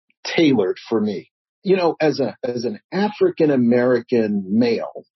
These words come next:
starting off in Chicago, on the south side of Chicago,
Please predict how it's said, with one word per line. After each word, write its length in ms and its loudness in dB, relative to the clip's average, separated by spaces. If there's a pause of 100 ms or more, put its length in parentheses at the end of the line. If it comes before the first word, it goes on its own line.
(800)
starting 800 0
off 320 0 (140)
in 460 -4
Chicago, 1120 -4
on 140 -10
the 80 -6
south 400 -2
side 440 -2
of 60 -4
Chicago, 460 -12